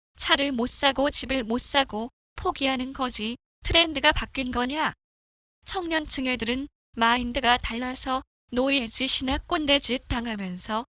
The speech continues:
돈 악착같이 못 벌어 안 해. 그럴 바에 차, 집, 결혼 포기하고 혼자 알바하면서 인격으로 대우받고 살아가는 걸 택한다.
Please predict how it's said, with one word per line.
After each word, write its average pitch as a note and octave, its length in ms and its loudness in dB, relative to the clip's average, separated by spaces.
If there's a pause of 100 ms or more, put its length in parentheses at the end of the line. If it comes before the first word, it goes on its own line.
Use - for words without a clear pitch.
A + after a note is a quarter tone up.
(220)
돈 C#4+ 220 2
악착같이 B3+ 880 2
못 G3+ 160 -2
벌어 C#4+ 360 4
안 A3 220 0
해. F#3+ 280 -6 (720)
그럴 B3+ 260 0
바에 C#4+ 280 6
차, A#3+ 340 -6 (280)
집, - 240 -4 (300)
결혼 B3 420 0 (260)
포기하고 D4+ 580 0
혼자 C#4+ 400 4
알바하면서 A#3+ 920 0 (260)
인격으로 C#4 720 0
대우받고 B3+ 680 2
살아가는 B3+ 680 0
걸 D4+ 200 0
택한다. - 840 -6